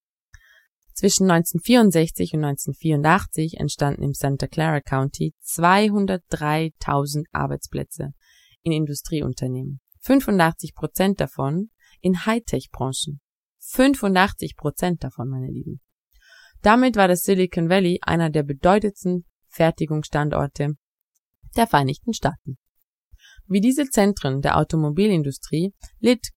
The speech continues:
Nordkalifornien ab Mitte der achtziger unter der Abwanderung von Fertigungsarbeitsplätzen nach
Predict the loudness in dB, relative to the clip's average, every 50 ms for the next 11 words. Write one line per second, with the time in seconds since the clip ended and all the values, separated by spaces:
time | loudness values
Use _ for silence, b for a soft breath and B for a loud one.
0 | _ _ 2 4 4 4 2 0 -2 -2 -2 -2 -4 -2 0 0 0 2 0 0
1 | -2 -4 -6 -10 _ _ _ -14 -2 -2 -2 0 2 2 2 2 0 -2 -4 -2
2 | -4 -4 -6 -8 -10 -10 -6 -6 -4 -2 -2 -2 -2 -4 -6 _ _ _ _ _
3 | _ _ _ _ _ _ _ _ _ _ _ _ _ _ _ _ _ 0 0 2
4 | 2 4 4 6 6 4 4 4 4 2 4 4 0 -2 0 2 2 2 4 4
5 | 2 0 0 0 0 0 0 -2 -2 -4 -6 0 0 0 0 0 -2 -4 -4 -4
6 | -4 -4 -4 -4 -4 -6 -8 -6 -6 -6 -6 -6 -6 -4 -2 -2 -2 -2